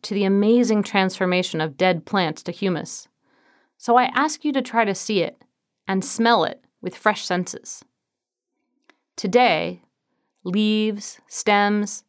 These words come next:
specialized tissues, flowers, bright reds and greens and yellows, smells of carrots and lemon balm and cabbage and juniper,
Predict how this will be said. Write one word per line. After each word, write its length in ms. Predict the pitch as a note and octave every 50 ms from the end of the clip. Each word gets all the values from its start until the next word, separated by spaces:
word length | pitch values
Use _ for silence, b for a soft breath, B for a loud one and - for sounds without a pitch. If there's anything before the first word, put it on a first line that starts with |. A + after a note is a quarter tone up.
| _
specialized 760 | - - - - G3 G3 - A3 G#3 G#3 G3+ G3 G3 - -
tissues, 720 | - G#3+ G3+ - - G#3+ G#3 G#3 G3+ G#3 G3 - - - _ _ _ _ _ _
flowers, 800 | - - - F3+ F#3+ F#3+ G3 G3 F#3+ F#3 F3+ F#3 F3 - - - _ _ _ _ _ _ _ -
bright 240 | - G#3+ A3+ A#3 - -
reds 420 | - G#3 G#3 G#3 G#3+ G#3+ G3+ F#3
and 160 | - E3 E3+ E3
greens 540 | F3 G3+ G#3+ A3 A3+ A3 A3 A3 G#3+ G#3+
and 160 | - E3 D#3+ -
yellows, 640 | G3 G#3 G#3+ G#3+ G#3+ G#3 G3+ G#3 G#3 G3 - - - b b b b b b b
smells 500 | b - - A3 A3 A3 A3 A#3 A3+ F#3+
of 160 | F#3+ F3+ -
carrots 580 | - - A3+ A3+ A3 A3+ A3+ A3+ - - - -
and 200 | - E3+ E3 D#3+
lemon 320 | E3+ G3 A3 A3+ G#3+ G#3+
balm 400 | F#3 G#3+ G#3 G#3 G#3 G#3 G#3 G3+
and 140 | F#3+ E3+ -
cabbage 460 | - - G#3+ G#3+ G#3+ G#3+ G#3 G3+ F3
and 160 | F3 E3+ E3+
juniper, 560 | D#3 F#3 G#3 G#3+ G#3+ G#3 G#3+ A3 G#3 G#3 G#3